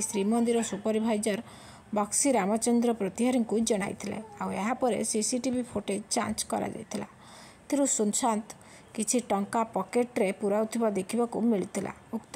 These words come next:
ଘଟଣାକୁ ନେଇ ଶ୍ରୀମନ୍ଦିର ପ୍ରଶାସନ କାର୍ଯ୍ୟାଳୟ ଅଧିକାରୀ ଲକ୍ଷ୍ମଣ କୁମାର ସ୍ୱାଇଁ ଶ୍ରୀମନ୍ଦିର ମୁଖ୍ୟ ପ୍ରଶାସନଙ୍କ ନିକଟରେ ଅଭିଯୋଗ ପତ୍ର ଦେଇଥିଲେ। ଅଭିଯୋଗ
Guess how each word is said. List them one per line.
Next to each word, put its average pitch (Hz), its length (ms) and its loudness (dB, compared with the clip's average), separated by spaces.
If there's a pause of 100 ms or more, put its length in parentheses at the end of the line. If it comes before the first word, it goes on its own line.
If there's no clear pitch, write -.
ଘଟଣାକୁ 220 520 0
ନେଇ 233 140 4
ଶ୍ରୀମନ୍ଦିର 220 520 2
ପ୍ରଶାସନ 220 600 0
କାର୍ଯ୍ୟାଳୟ 214 520 0
ଅଧିକାରୀ 202 480 0 (520)
ଲକ୍ଷ୍ମଣ 240 400 2
କୁମାର 247 340 2 (100)
ସ୍ୱାଇଁ 226 220 2
ଶ୍ରୀମନ୍ଦିର 202 680 2
ମୁଖ୍ୟ 190 300 -2 (260)
ପ୍ରଶାସନଙ୍କ 226 600 0
ନିକଟରେ 226 480 -2
ଅଭିଯୋଗ 196 500 0
ପତ୍ର 247 320 0
ଦେଇଥିଲେ। 202 460 0 (640)
ଅଭିଯୋଗ 220 400 2